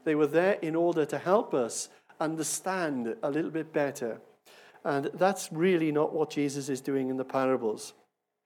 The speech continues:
Why do I say that? Well, I've been reading and studying the parables for about forty years now,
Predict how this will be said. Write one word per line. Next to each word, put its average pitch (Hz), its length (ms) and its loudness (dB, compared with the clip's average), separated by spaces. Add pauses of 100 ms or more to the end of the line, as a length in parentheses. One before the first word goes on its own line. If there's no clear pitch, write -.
(140)
Why 165 160 0
do 156 120 0
I 160 60 2
say 156 280 2
that? 113 300 -4 (840)
Well, 156 120 0
I've 202 140 4
been 190 180 0
reading 175 380 2
and 139 100 -2
studying 165 420 0
the 143 60 -4
parables 147 460 -2
for 147 120 0
about 143 240 4
forty 160 340 0
years 160 360 4
now, 120 280 -2